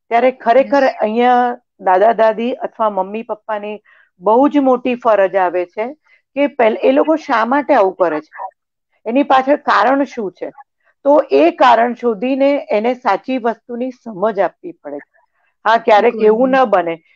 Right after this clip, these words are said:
Speaker 1: કે ભાઈ, અ, ભૂતકાળમાં ગાંધીજી પાસે એક parents આવેલા, મમ્મી, કે "તમે મારા દીકરાને કહો કે ગોળ ના ખાય." એટલે ગાંધીજીએ
Speaker 2: હમ.
Speaker 1: એવું કીધું મમ્મીને કે "તમે મારી સાથે બે દિવસ પછી આવો બાળકને લઈને."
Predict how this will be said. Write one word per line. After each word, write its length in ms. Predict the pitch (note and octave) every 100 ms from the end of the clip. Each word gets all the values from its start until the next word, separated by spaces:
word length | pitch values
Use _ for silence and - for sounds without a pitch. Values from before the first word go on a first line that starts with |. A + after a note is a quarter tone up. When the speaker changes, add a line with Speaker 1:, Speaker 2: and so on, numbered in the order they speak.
| _
Speaker 1:
કે 80 | B3
ભાઈ, 380 | G#3+ B3 B3 - -
અ, 160 | G#3
ભૂતકાળમાં 600 | F#3+ A3 - A#3+ A#3 A#3
ગાંધીજી 600 | G3 F#3+ F#3 A3 G3+ A#3+
પાસે 320 | A#3+ A3 G#3+
એક 140 | A3+ - -
parents 440 | F#3+ G3+ G#3+ G#3+
આવેલા, 360 | A3+ A#3 G3+ F3
મમ્મી, 340 | F#3+ F#3+ D#3+ - _ _ _ _ _ _
કે 320 | C4 B3+ B3 A3+
"તમે 280 | A#3 A3+
મારા 220 | B3 A#3 A#3+
દીકરાને 540 | G#3 G#3+ A#3 A#3+ B3
કહો 240 | B3 C4+
કે 280 | C4 B3+ A#3
ગોળ 380 | F#3 G3 F#3+ G3+
ના 160 | G#3+ G3+
ખાય." 280 | - D#3+ - _ _ _ _ _ _ _ _ -
એટલે 160 | A#3+
ગાંધીજીએ 560 | G3+ F#3 E3+ A3+ G3 B3
Speaker 2:
હમ. 60 |
Speaker 1:
એવું 220 | B3+ C#4 D4+
કીધું 300 | C4+ B3+ A#3
મમ્મીને 480 | G3+ G3 G#3 C4
કે 140 | D4+ D#4
"તમે 260 | C#4+ B3
મારી 240 | B3 A3+ A#3
સાથે 260 | B3 A#3
બે 220 | A3+ G3+ A3+
દિવસ 260 | G3+ G3+ G#3 -
પછી 320 | G#3+ - B3
આવો 300 | B3+ F3 - _ _
બાળકને 460 | G#3+ G3+ G3 E3+ F3
લઈને." 320 | D3+ D3